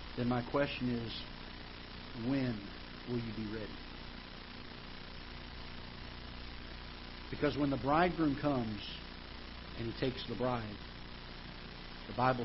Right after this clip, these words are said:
says the door is closed. And when those that understood what had happened, came and began to knock on the door. "Let us in."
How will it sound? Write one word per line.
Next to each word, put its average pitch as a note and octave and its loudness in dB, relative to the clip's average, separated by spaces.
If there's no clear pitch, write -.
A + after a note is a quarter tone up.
says A2+ 0
the A2 0
door B2 4
is G2+ -2
closed. A2 0
And B2+ 6
when E3 8
those F3 12
that D3+ 6
understood D3+ 6
what B2 4
had B2 0
happened, B2+ 0
came C3 4
and A2 0
began A#2+ 0
to A2 0
knock B2+ 8
on B2 4
the B2 4
door. B2 4
"Let C3 4
us C#3+ 0
in." C3 2